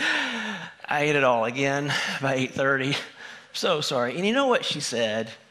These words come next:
This is the part that gets me. She said, "Do you need me to pack you more food?"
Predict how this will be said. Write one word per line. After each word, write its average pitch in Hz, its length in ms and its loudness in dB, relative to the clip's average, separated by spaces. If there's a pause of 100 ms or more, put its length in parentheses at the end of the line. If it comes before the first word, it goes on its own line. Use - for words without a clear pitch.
(600)
This - 160 -6
is - 60 -8
the 120 80 -4
part 107 260 -6
that 87 80 -12
gets 110 300 -6
me. 110 200 -10 (640)
She - 160 -4
said, 160 440 -2 (420)
"Do 381 100 -8
you 392 60 -2
need 302 80 0
me 165 120 2
to 123 60 0
pack 135 280 -2
you 131 80 -4
more 120 200 -4
food?" 131 500 -4